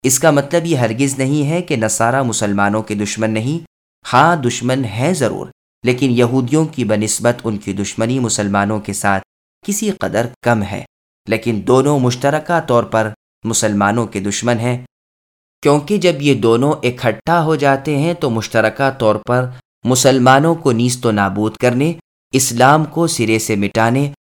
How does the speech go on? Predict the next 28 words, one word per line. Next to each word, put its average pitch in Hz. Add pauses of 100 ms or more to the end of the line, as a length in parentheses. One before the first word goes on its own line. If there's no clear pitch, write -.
(160)
اور 120
اس 131
کے 120
سلسلے 117
میں 139
لوگوں 139
کے 156
درمیان 120
میں 143
شکوک 117
و 107
شبہات 107
کو 160 (380)
بزور 123 (100)
شمشیر 120 (360)
اور 120
بزور 117 (200)
طاقت 107
پھیلانے 110
میں 139 (300)
یہ 185
دن 175
رات 113
سرگرم 110
عمل 101
رہا 104
کرتے -
ہیں، 95